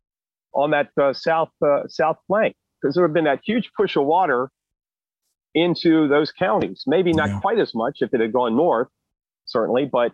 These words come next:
Speaker 1: they still would have had a lot of surge. They would have had less wind. And of course, rain was not a big issue south of the track. We didn't, uh, maybe had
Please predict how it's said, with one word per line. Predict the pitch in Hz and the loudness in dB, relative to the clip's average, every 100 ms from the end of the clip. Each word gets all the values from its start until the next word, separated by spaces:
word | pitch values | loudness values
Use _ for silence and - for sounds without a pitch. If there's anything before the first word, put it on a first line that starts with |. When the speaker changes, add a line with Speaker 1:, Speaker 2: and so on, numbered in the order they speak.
| - | -4
Speaker 1:
they | - 131 | -2 -2
still | - 226 | -2 0
would | 175 | 2
have | 143 | 0
had | 143 | 0
a | 120 | 2
lot | 120 165 | 2 0
of | 156 | -2
surge. | - 117 123 135 - _ _ _ | -2 0 0 -2 -12 _ _ _
They | 143 | 2
would | 151 143 | 2 2
have | 131 | 2
had | 143 135 117 - | 0 2 -2 -4
less | 135 139 - 127 | -2 -2 -4 -6
wind. | 131 208 139 156 208 - _ _ _ _ _ - | 0 2 2 0 -4 -6 _ _ _ _ _ -2
And | 139 | -2
of | 127 | 0
course, | 165 135 | -4 0
rain | 147 185 139 | 0 2 0
was | 127 | 2
not | 143 131 | 0 0
a | |
big | 110 123 | 0 0
issue | 135 - 107 | 0 -2 -6
south | - 123 120 101 | -2 -2 0 -4
of | |
the | 95 | -4
track. | - 139 110 - | -2 0 0 0
We | 123 | 0
didn't, | 135 113 - | 2 0 0
uh, | 120 127 127 | 0 0 0
maybe | 135 127 | -2 0
had | 120 | 0